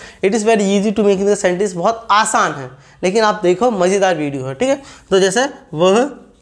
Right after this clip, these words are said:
नाच सकता है, वह नाच सकता है, क्या कर सकता है? वह नाच सकता है। मैं तुम्हें पढ़ा सकता हूँ,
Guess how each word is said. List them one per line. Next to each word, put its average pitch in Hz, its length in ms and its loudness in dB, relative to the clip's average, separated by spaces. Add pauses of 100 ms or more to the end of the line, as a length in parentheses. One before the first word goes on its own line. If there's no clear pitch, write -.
(1800)
नाच 180 420 2
सकता - 420 -2
है, 127 260 -4 (440)
वह 180 300 0
नाच 185 360 2
सकता 160 420 -2
है, 139 100 -2
क्या 180 180 -2
कर 202 140 0
सकता 196 340 -2
है? 226 420 0 (100)
वह 160 120 0
नाच 170 220 -2
सकता 196 400 -2
है। 220 260 0 (2250)
मैं 196 340 0
तुम्हें 190 400 2 (840)
पढ़ा 196 240 4
सकता 208 360 -10
हूँ, 131 320 -8